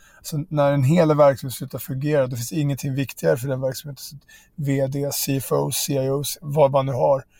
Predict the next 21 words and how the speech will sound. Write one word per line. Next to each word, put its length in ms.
Nästan 320
alla 240
viktiga 380
människor 460
i 40
toppen 360
på 100
det 100
bolaget 440
kommer 240
vara 220
engagerade 460
i 40
krisledningen 880
och 120
där 100
man 140
ska 140
hantera 380
verksamhetens 1040
kris. 580